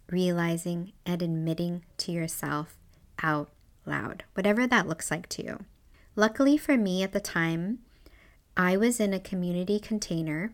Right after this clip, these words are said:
a community coaching container, that allowed me to share with my coach at the time and my accountability partner what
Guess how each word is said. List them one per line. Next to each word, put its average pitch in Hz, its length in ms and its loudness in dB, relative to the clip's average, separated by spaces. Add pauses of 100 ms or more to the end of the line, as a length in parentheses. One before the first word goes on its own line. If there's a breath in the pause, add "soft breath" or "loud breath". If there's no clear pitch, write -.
(140)
a 170 60 0
community 180 400 0
coaching 190 420 0
container, 160 600 -6 (500 loud breath)
that 190 140 2
allowed 196 460 4
me 269 120 2
to 285 120 2
share 180 840 -2
with 180 220 -4
my 185 140 -2
coach - 560 -6
at 170 120 -6
the 180 80 -4
time 156 360 -2
and 151 180 -4
my 147 80 -4
accountability 151 760 -4
partner 151 540 -6 (520 soft breath)
what 175 360 -2